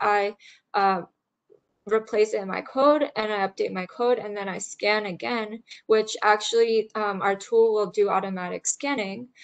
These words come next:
um, it'll actually tell me right away if, um, it's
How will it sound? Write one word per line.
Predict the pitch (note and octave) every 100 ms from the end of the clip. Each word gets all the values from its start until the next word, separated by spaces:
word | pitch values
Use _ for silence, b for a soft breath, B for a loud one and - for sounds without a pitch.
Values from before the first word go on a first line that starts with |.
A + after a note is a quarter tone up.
| B B -
um, | G#3 G#3 G3
it'll | A3+ A3+
actually | G#3 G#3+ - - A3+ A3+ G#3+ -
tell | - G3+
me | G#3 G#3
right | G3 F#3
away | F#3 F3+ F#3 F#3 F3+ -
if, | F#3+ F#3 F3+ - _ _ b _ _ -
um, | F#3 F3+ F3 E3+ -
it's | - G3+ -